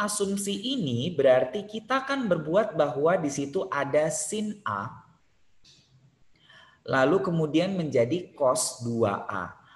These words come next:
Maka kalau misalnya A-nya saya bagi menjadi dua, menjadi sin setengah A, maka nanti plus minus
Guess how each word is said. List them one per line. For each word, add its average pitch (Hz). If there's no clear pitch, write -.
Maka 156
kalau 277
misalnya 170
A-nya 208
saya 170
bagi 170
menjadi 135
dua, 120
menjadi 127
sin 262
setengah 147
A, 104
maka 139
nanti 175
plus 139
minus 123